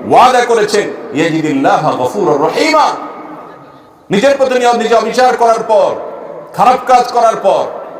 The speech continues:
তওবা করে মাফ চাইলে আল্লাহ তাআলা মাফ করে দিবেন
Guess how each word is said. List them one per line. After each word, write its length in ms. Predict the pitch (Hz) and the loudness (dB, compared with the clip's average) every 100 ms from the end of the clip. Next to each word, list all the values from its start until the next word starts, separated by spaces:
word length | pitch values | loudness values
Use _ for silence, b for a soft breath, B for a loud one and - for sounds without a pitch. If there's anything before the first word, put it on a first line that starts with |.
| - | -6
তওবা 220 | 151 165 | -2 0
করে 200 | 156 156 | 0 -2
মাফ 320 | 147 127 127 - | -2 0 -2 -2
চাইলে 260 | 180 139 | -2 -2
আল্লাহ 280 | 135 127 120 | -2 0 0
তাআলা 500 | 120 143 196 - - - | 0 0 2 0 -2 -6
মাফ 400 | 113 107 101 - | -6 -4 -4 -4
করে 160 | 104 | -4
দিবেন 380 | 98 98 101 95 | -4 -4 -4 -4